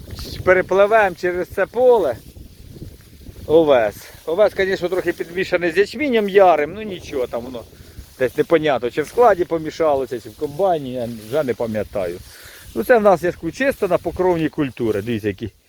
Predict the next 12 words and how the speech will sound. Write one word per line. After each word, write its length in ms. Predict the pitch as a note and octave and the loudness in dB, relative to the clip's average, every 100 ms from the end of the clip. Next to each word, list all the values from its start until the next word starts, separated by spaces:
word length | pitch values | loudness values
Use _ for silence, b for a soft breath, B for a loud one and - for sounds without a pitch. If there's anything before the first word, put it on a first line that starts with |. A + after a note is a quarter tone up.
| b b b _ | b b b _
колоски 440 | C3 B2 - C#3+ | 0 0 0 -2
ячменю. 680 | B2 A#2 - B2 G#2 F#2 F#2 - _ _ B B B | 0 0 -2 0 0 0 -8 -12 _ _ B B B
Та 100 | - | 2
й 120 | G3 F#3+ | 4 4
овес. 400 | F3+ E3 C3+ A2+ - - - | 4 2 2 -2 -10 -14 -10
Я 100 | B2+ | -8
думаю, 340 | A#2 C3 C3 B2+ | -6 -6 -4 -4
що 140 | C3+ | -8
цей 180 | B2+ C3+ | -4 -4
рік 180 | C3+ - - B B B B B - | -4 -8 -16 B B B B B 2
лист 440 | E3 F3 - - _ _ _ _ _ _ _ _ _ | 4 4 0 -20 _ _ _ _ _ _ _ _ _
флаговий. 720 | D#3+ E3 C#3+ C3+ C3+ B2+ G2+ | 2 4 4 2 0 0 -4